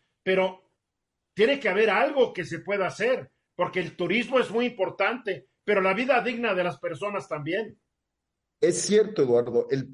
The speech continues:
Speaker 2: el tema es que tienen que ser políticas, perdón, Liliana, tienen que ser políticas muy locales, muy focalizadas. No, no, es que es de nuevo querer matar a la hormiga con el mazo. Ese es un poco mi problema. Perdón, Liliana.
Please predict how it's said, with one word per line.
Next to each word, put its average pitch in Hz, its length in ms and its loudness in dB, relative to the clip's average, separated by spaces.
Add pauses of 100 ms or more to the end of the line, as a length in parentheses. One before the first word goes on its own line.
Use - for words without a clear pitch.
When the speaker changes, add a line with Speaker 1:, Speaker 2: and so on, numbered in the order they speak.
Speaker 2:
el 139 260 -4
tema 196 420 2
es 165 320 -4 (240)
que 151 100 -2
tienen 175 540 -2
que 160 140 2
ser 156 320 0
políticas, 139 680 -2
perdón, 123 340 -2
Liliana, 123 440 2
tienen 151 200 -4
que - 60 -10
ser 160 160 -2 (180)
políticas 139 540 0
muy 160 140 2
locales, 151 400 2
muy 143 160 -2
focalizadas. 107 1000 -2 (320)
No, 165 140 2
no, 180 260 0 (100)
es 170 200 -2
que 208 100 0
es - 120 -4
de 175 100 0
nuevo 165 420 2
querer 143 280 2
matar 160 360 -2
a 156 40 0
la 156 80 -4
hormiga 147 380 -4
con 143 140 -4
el 117 260 -2
mazo. 135 460 -6 (180)
Ese 135 240 0
es 147 100 -4
un - 100 -14
poco 143 200 0
mi 131 140 0
problema. 107 560 -2 (340)
Perdón, 123 300 2
Liliana. 104 340 -4